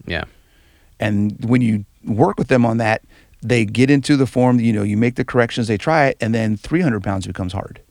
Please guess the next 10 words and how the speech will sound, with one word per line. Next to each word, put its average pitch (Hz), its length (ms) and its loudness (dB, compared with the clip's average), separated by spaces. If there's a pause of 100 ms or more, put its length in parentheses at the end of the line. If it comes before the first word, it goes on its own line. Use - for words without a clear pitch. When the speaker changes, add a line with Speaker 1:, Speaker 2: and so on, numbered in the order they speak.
(120)
Speaker 1:
Mm-hmm. 85 280 -6 (720)
Speaker 2:
Right? 107 240 -2 (160)
But 160 320 4 (140)
if 135 160 0
they 117 120 2
stick 110 240 0
with 160 220 2
it 131 180 2
and 117 140 2
they 113 120 -2